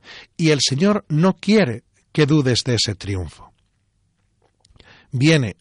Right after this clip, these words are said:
a tu casa, viene a ti, con la victoria en sus manos. Nosotros, hermanos, no somos hijos de la derrota. Nosotros no somos hijos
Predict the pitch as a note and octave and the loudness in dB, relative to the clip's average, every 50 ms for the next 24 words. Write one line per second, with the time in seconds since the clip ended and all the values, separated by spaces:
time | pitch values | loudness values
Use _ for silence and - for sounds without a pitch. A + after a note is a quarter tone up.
0 | _ _ - A2+ G#2+ - A2 F#2+ - - C#3 D3+ D3+ - - A3 A#3 - _ _ | _ _ -10 -10 -10 -8 -10 -10 -6 -4 -2 -2 0 -2 -2 -4 -6 -8 _ _
1 | _ - A#2 A2 C#3+ D#3+ D#3+ D3 C3+ A#2+ - - - - G2 - - G3+ G#3+ G3 | _ -12 -4 -2 0 2 2 2 0 -4 -6 -10 -12 -12 -8 -4 -4 -4 -4 -4
2 | _ _ _ _ _ _ _ _ _ - D3+ C#3+ C3+ B2+ B2 A#2+ A#2+ A#2 - _ | _ _ _ _ _ _ _ _ _ -2 0 0 0 0 -2 -2 -4 -4 -6 _
3 | _ - G#2+ - B2 A2 - - - _ - E3+ G#3+ A#3 A#3 A3 A3 A3 G#3 - | _ -12 -8 -8 -8 -8 -10 -14 -14 _ 0 2 2 2 2 0 -2 -4 -6 -8
4 | _ _ _ _ - B2+ A#2+ A#2 G#2 - - - - G#2 F2+ - - - G2 G#2 | _ _ _ _ -6 -4 -2 -2 -2 -4 -4 -6 -6 -8 -8 -8 -8 -6 -6 -6
5 | G2 F2+ E2 D2+ C#2 - - - - _ _ _ _ _ _ _ _ _ _ _ | -6 -6 -8 -10 -14 -20 -20 -20 -20 _ _ _ _ _ _ _ _ _ _ _
6 | _ _ _ _ _ _ _ _ _ _ _ _ _ _ _ _ _ _ _ _ | _ _ _ _ _ _ _ _ _ _ _ _ _ _ _ _ _ _ _ _
7 | _ _ _ _ _ _ - - - - C3+ A#2 D#3 D3 E3+ D#3+ - D#3 C#3+ C#3 | _ _ _ _ _ _ -20 -10 -4 -2 0 0 2 2 2 0 0 0 0 0
8 | C#3 D3 D3+ D3 D3 C#3+ - - - - - - _ _ - D3+ C#3 - D3+ D3 | 0 2 2 0 0 -2 -6 -10 -18 -20 -20 -20 _ _ -4 -2 -2 0 0 0
9 | D3 C3+ - - - D3 B2 - C#3 B2 A#2+ C3 A#2+ A#2+ A#2 A2+ G#2 G#2 A#2 A2+ | 0 -2 -2 -4 -4 -4 -4 -2 -2 -2 -2 -2 -2 0 0 -2 -2 -2 -2 -4
10 | G2+ - F2 - _ _ _ _ _ _ _ _ _ _ _ _ _ - B2+ A#2+ | -4 -6 -12 -16 _ _ _ _ _ _ _ _ _ _ _ _ _ -4 -4 -2
11 | - C#3+ C3 D3+ C#3+ C#3 C3 C#3+ C#3 - - C3+ C#3 C#3 B2+ - - - - - | -2 -2 0 0 0 0 0 -2 -2 -2 -2 -2 -2 -2 -4 -4 -8 -14 -20 -20
12 | _ _ _ _ _ _ - F3+ E3+ - D#2 D#2 - A2+ G2+ - - - - - | _ _ _ _ _ _ -2 -2 -2 -2 -4 -6 -8 -6 -6 -8 -10 -14 -14 -18
13 | - | -20